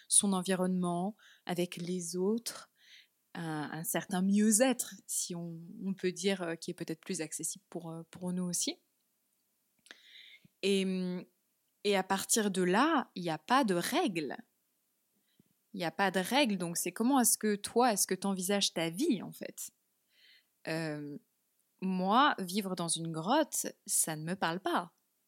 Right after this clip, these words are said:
Moi, j'ai besoin de contact avec les autres. Et d'ailleurs, je suis assez persuadée, mais parce que c'est mon spectre d'expérience probablement, mais que c'est très important d'être en lien avec les autres.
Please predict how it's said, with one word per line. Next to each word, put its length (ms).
Moi, 320
j'ai 220
besoin 400
de 140
contact 800
avec 380
les 280
autres. 380
Et 180
d'ailleurs, 420
je 140
suis 360
assez 420
persuadée, 1040
mais 180
parce 200
que 80
c'est 180
mon 240
spectre 480
d'expérience 600
probablement, 500
mais 180
que 140
c'est 360
très 280
important 400
d'être 260
en 60
lien 260
avec 240
les 160
autres. 360